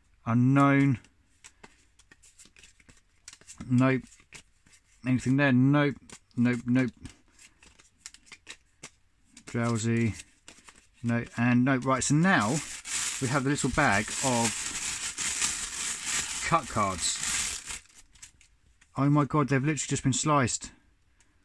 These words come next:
Oh, please don't be anything good in here. There's a promo Pikachu. That is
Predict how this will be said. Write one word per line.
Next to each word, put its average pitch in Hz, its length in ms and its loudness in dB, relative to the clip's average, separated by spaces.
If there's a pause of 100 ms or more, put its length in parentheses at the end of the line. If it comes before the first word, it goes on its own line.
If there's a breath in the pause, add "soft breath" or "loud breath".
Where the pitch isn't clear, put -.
(220)
Oh, 135 200 4
please 156 320 2
don't 143 180 6
be 131 80 4
anything 127 340 6
good 131 220 4
in 123 80 6
here. 127 420 4 (1300)
There's 135 320 2
a 180 80 -6
promo 165 420 0
Pikachu. 151 560 2 (600)
That 185 280 0
is 117 260 4